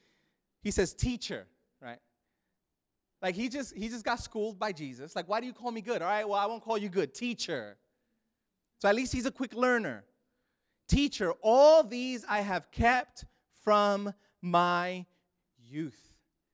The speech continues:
Now, that's, that's a wild assertion, to, to say the least, right?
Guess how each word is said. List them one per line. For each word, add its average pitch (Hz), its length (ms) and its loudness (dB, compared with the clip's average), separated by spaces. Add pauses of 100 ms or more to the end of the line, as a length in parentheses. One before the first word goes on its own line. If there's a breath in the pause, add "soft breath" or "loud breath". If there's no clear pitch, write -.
(1160)
Now, 175 320 -2 (880)
that's, 226 420 -8 (100)
that's 226 240 -4
a 277 60 -2
wild 170 580 -6
assertion, - 460 -14 (680)
to, 160 120 -10
to - 200 -12
say 160 200 -6
the 135 100 -12
least, 117 400 -16
right? 117 240 -12